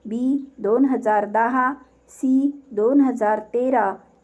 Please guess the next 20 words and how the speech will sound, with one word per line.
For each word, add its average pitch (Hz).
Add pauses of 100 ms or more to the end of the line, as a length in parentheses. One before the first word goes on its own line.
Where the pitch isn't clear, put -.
डी 269
दोन 233
हजार 190
सतरा. 196 (680)
तर 190 (100)
उत्तर 302
आहे 285 (380)
ऑप्शन 302
क्रमांक 240
बी, 208 (380)
दोन 233
हजार 190
दहा. 202 (460)
महिला 214
सशक्तीकरण 294
योजना 247 (120)
अंतर्गत 196 (380)
महिला 214
कार्यरत 247
पोर्टल 247